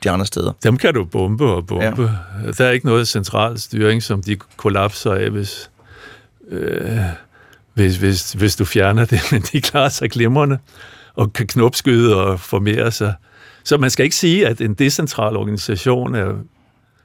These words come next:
Speaker 2: er, er uhensigtsmæssig eller primitiv. Det, det er afhængigt af tilpasningen for, for en,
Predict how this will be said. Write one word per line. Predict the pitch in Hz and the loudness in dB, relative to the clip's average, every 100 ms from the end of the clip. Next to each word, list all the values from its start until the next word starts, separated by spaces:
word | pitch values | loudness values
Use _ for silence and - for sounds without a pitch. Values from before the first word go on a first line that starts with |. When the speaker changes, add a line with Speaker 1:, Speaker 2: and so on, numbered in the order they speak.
| _ _ _ _ _ | _ _ _ _ _
Speaker 2:
er, | - - - - 101 | -10 -6 -6 -4 -2
er | 92 92 95 87 85 82 - _ | 0 0 -2 -2 -4 -6 -10 _
uhensigtsmæssig | 139 175 151 131 107 - 107 104 - 110 - _ _ _ _ _ _ _ _ - | 2 4 4 0 -6 -6 -6 -6 -10 -16 -20 _ _ _ _ _ _ _ _ -6
eller | 123 | -6
primitiv. | - 113 160 220 - 101 104 - | 0 2 4 2 -2 -6 -8 -8
Det, | 117 | -2
det | 147 170 | 2 4
er | 156 | 4
afhængigt | 117 117 143 165 127 | 2 2 0 0 0
af | 98 98 - _ _ _ _ _ _ _ - - _ | 0 -4 -8 _ _ _ _ _ _ _ -20 -20 _
tilpasningen | - 131 143 156 113 117 104 98 | 0 0 4 2 2 -2 -2 -4
for, | 92 113 95 | -4 -2 -2
for | - 110 104 | 2 2 4
en, | 98 | 2